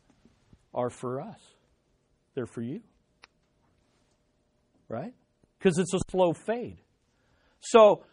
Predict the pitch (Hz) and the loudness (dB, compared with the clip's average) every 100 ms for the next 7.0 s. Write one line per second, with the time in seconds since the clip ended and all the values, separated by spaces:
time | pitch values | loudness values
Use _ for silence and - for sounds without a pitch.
0 | _ - 240 285 - - 285 302 196 - | _ 8 8 8 4 0 2 4 2 0
1 | - 208 180 196 202 202 196 - 190 196 | 2 2 2 2 6 6 4 -4 0 2
2 | 175 - 240 277 262 233 175 - - - | 0 2 6 6 4 -2 -2 -10 -8 10
3 | 302 294 370 320 214 226 - 285 285 302 | 12 12 12 10 4 2 2 6 6 8
4 | 320 381 339 294 202 190 202 180 220 302 | 8 8 6 6 6 6 2 6 6 6
5 | - 262 247 285 277 285 311 339 262 165 | 4 0 4 4 6 8 8 8 6 4
6 | 208 359 220 233 269 - 302 349 247 | 2 2 2 4 2 2 -2 -4 -8